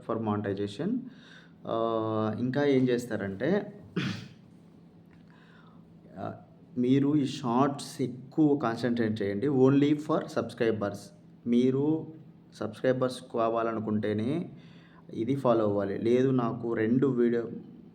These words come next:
నాకు మొత్తం వ్యూస్ కావాలి, సబ్స్క్రైబర్స్ కావాలి, ఈ రెండు కావాలి అనుకుంటే మీ సొంత వీడియోస్కి, ఆ, ఎలా పెట్టాలనేది నేను చెప్తాను. అది కూడా చూడండి. మీ సొంత వీడియోస్ ఒకటి క్రియేట్ చేసుకొని దానికి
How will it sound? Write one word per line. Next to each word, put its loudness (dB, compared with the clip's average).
నాకు -2
మొత్తం -4
వ్యూస్ 0
కావాలి, 0
సబ్స్క్రైబర్స్ -2
కావాలి, 2
ఈ 2
రెండు 0
కావాలి 0
అనుకుంటే -4
మీ 2
సొంత 0
వీడియోస్కి, -2
ఆ, -2
ఎలా 2
పెట్టాలనేది -2
నేను 6
చెప్తాను. -4
అది 0
కూడా 0
చూడండి. -4
మీ 0
సొంత -2
వీడియోస్ -2
ఒకటి -8
క్రియేట్ -6
చేసుకొని -4
దానికి -4